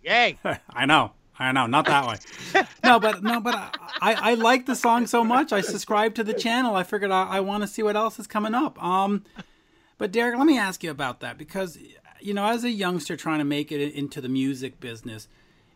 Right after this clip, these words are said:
Speaker 2: you look at what, you know, The Weeknd is doing, or what Post Malone is doing, or what Drake is doing, and, and it's very, very different than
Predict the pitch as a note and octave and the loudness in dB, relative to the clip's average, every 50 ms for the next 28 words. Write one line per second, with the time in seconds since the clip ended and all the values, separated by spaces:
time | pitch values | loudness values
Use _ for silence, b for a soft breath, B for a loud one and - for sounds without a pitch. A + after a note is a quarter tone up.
0 | _ - F3 G3+ A3 A3 A3 A3+ A#3+ B3 A#3+ - A#3 A3 F#3 F3 E3 D#3+ E3 E3+ | _ -8 -4 -2 -2 -2 0 0 0 0 0 -2 -4 -4 -4 -4 -2 0 2 2
1 | E3 D#3+ E3 F3 D#3+ C#3 B2+ A#2+ A#2+ B2 B2 D#3 D3 D3 E3 F#3 F3+ D#3+ - D3 | 0 0 -2 -2 -2 -2 -2 -6 -8 -8 -6 -6 -4 -4 -4 -4 -4 -4 -6 -6
2 | B2 A#2+ B2 B2+ A#2+ A2+ A2+ - B2+ A#2+ A2+ A2+ A#2+ B2+ C3 C#3 C#3 D3+ D#3 D3+ | -4 -4 -6 -6 -8 -10 -10 -10 -10 -10 -10 -10 -8 -8 -6 -6 -4 -4 -6 -4
3 | - - F3+ F3+ F3+ - - F#3+ F3+ F3+ F#3 F#3 F#3 F3 D#3+ D3 C3+ B2 A#2+ - | -2 0 0 0 0 -2 -4 -4 -2 -2 -2 0 0 2 2 0 0 -2 -6 -10
4 | C3 B2+ B2 B2+ B2+ C3 C#3 D#3 E3+ D3+ C#3+ D3 D#3+ F3+ F#3 G3 G#3 G3+ F#3 D3+ | -10 -8 -8 -8 -8 -6 -6 -6 -6 -6 -8 -8 -6 -4 -4 -4 -6 -6 -10 -12
5 | C3 - D3 C3+ B2+ C3+ C#3+ D#3+ D#3+ D#3 D#3+ E3 D#3 D#3+ E3 E3 F3 - - C3+ | -10 -10 -10 -10 -8 -8 -6 -6 -6 -6 -6 -6 -4 -4 -6 -6 -8 -12 -14 -12
6 | B2 C3+ D#3+ E3 F#3 G3 G3+ G3+ E3 F3 E3 D3+ D3 C#3 B2+ B2+ D#3 E3 D#3+ - | -8 -6 -4 -4 -2 -4 -4 -4 -4 -4 -2 -2 -2 -2 0 0 0 0 0 -2
7 | - D#3 C#3+ C#3 C3+ - - - - C3+ C3+ C3 C3+ C3 C3+ B2+ | -4 -4 -2 -2 -4 -6 -10 -14 -10 -6 -4 -4 -2 -2 -4 -4